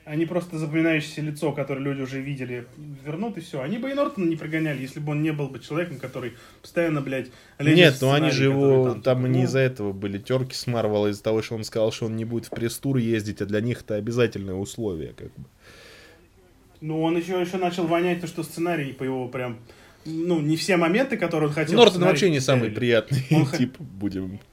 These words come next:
Speaker 1: но, не, он прям говорят,
Speaker 2: Не,
Speaker 1: что
Speaker 2: он
Speaker 1: он
Speaker 2: мерзкий
Speaker 1: вообще
Speaker 2: на
Speaker 1: прям
Speaker 2: площадке,
Speaker 1: говноед,
Speaker 2: он проебал
Speaker 1: блядь,
Speaker 2: свою
Speaker 1: мир гребаный.
Speaker 2: карьеру, по сути, из-за этого.
Speaker 1: Да.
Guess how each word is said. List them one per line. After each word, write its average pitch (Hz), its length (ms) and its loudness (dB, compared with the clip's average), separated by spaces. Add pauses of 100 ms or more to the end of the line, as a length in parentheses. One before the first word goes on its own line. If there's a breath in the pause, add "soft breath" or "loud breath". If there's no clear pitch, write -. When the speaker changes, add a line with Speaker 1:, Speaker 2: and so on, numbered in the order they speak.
(580 soft breath)
Speaker 1:
но, 175 340 0
не, 175 160 4
он 147 160 0
прям 175 240 4
говорят, 175 280 4
Speaker 2:
Не, 151 80 8
Speaker 1:
что 151 80 8
Speaker 2:
он 147 80 6
Speaker 1:
он 165 40 6
Speaker 2:
мерзкий 196 140 10
Speaker 1:
вообще 151 240 6
Speaker 2:
на 139 60 4
Speaker 1:
прям 135 100 2
Speaker 2:
площадке, 151 240 6
Speaker 1:
говноед, 151 240 4
Speaker 2:
он - 80 -4
проебал 127 300 4
Speaker 1:
блядь, 143 40 0
Speaker 2:
свою 143 120 2
Speaker 1:
мир 131 80 2
гребаный. 135 200 2
Speaker 2:
карьеру, 113 220 -2
по 85 140 -12
сути, - 320 -16
из-за 92 180 -8
этого. 143 280 -4
Speaker 1:
Да. 139 140 -8